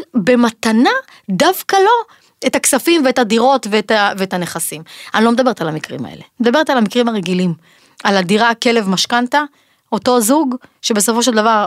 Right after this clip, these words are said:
ההורים מגיעים למאה ועשרים ומורישים, אז גם יש לנו את העניין של צבא, שכל בן אדם מוריש צבא, וגם יש לנו את העניין של צבא הדדית, שבני זוג מורישים אחד לשני, ואחרי מאה ועשרים, של אחד מהם כמובן, זה עובר לילדים,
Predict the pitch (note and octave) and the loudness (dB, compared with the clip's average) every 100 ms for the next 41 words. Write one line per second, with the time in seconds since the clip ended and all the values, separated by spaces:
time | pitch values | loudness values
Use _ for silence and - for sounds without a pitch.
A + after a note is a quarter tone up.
0 | - G#3 G3+ G#3+ F#3+ F#3+ G3+ F#3+ G3+ F#3+ | 0 0 2 0 0 -2 -2 -2 -2 -2
1 | F#3 - B3+ C4 - _ - G3 G3 F3+ | -4 -2 -2 -2 -4 _ -4 0 0 -2
2 | E3+ C4 B3+ A#3+ G#3 F#3+ F3 G#3+ G#3 G#3+ | -2 0 0 -2 -2 0 0 0 0 -2
3 | F#3+ F3+ F#3+ F#3+ F#3+ F#3 E3+ F#3 F3+ F#3+ | -2 0 0 0 -2 -4 -2 -2 -2 -4
4 | F#3 - _ - G#3 F#3+ F3+ F3+ E3+ E3+ | -8 -12 _ -4 -2 0 0 0 -2 -6
5 | - E3+ F3+ C#4+ A#3+ A#3+ A#3+ A3+ A3 G#3 | -6 -2 0 0 0 0 0 -2 -2 -2
6 | G#3+ A3 G3+ F3+ F#3 F#3+ F#3+ F#3 - - | -2 -2 -4 -2 -2 -2 -4 -8 -12 -20
7 | - - - G#3 G3+ A#3+ G3 A3+ E3 A#3 | -20 -12 -4 -2 0 0 2 0 -2 -2
8 | G3+ F#3+ - A3+ F3+ G3 F#3 E3 D#3+ E3 | -2 0 0 -2 0 -2 -2 -6 -6 -4
9 | - - _ _ _ _ _ _ _ _ | -4 -6 _ _ _ _ _ _ _ _
10 | - G#3+ F#3 F3 - A3 G#3 F#3 E3+ E3+ | -16 -6 -2 -2 -2 -2 0 -2 -4 -6
11 | - A#3+ D#4 F4 - - _ - G3 F3 | -2 -2 -2 -8 -20 -20 _ -2 -2 0
12 | G#3+ G#3 B3 C#4+ C#4 C4 C4+ E4 F4+ - | 0 2 2 0 0 0 0 0 -2 -4
13 | A3 B3+ C4 C4 B3+ A#3+ A3 A#3+ | 0 2 2 2 0 -2 -2 -2